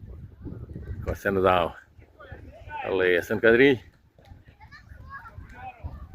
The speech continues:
А Макс перехват.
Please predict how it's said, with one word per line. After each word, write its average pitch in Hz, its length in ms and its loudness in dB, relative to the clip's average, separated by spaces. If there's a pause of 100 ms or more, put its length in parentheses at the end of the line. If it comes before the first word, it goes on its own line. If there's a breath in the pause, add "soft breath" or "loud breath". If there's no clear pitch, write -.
(1900)
А 85 140 0
Макс 85 280 -2
перехват. 87 480 0